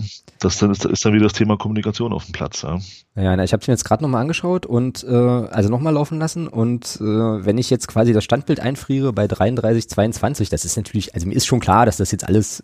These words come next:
Speaker 2: äh, dass das jetzt alles ein bisschen sehr spitzfindig ist, aber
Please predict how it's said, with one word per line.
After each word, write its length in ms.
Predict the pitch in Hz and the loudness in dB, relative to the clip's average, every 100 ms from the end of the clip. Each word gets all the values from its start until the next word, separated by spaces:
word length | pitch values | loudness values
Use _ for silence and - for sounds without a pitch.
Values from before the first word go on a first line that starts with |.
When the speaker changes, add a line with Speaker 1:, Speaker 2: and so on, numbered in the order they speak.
| - | 0
Speaker 2:
äh, 240 | 90 82 - | 2 0 -4
dass 140 | - | -6
das 140 | 95 | -6
jetzt 160 | 87 - | -6 -2
alles 220 | 101 95 | 0 0
ein 80 | 92 | -2
bisschen 840 | 90 - 92 90 87 85 87 92 | -4 -2 -2 -4 -10 -14 -10 -6
sehr 200 | 82 82 | 0 2
spitzfindig 500 | - 127 - 151 139 | 2 -4 -4 -4 -4
ist, 160 | - - | -6 -2
aber 280 | 90 101 | 4 4